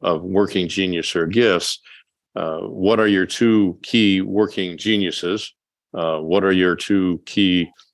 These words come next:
uh, working competencies? And then what are a couple working frustrations? Um,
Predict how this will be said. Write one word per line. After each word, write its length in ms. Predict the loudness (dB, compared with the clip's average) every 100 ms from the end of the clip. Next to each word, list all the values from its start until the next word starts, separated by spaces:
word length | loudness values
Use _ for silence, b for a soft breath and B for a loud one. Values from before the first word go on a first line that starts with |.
| _
uh, 160 | -4 -2
working 380 | 0 0 0 -4
competencies? 880 | -2 -2 -2 -4 -6 -2 -2 -2 -4
And 220 | -6 0
then 260 | 2 2 2
what 180 | 2
are 180 | 2 2
a 60 | 0
couple 340 | -2 -2 -2
working 400 | 0 -2 -4 -8
frustrations? 960 | -4 -4 -4 -2 0 0 -4 -8 -14 -16 _ B B B B _
Um, 360 | -14 -12 -12 -16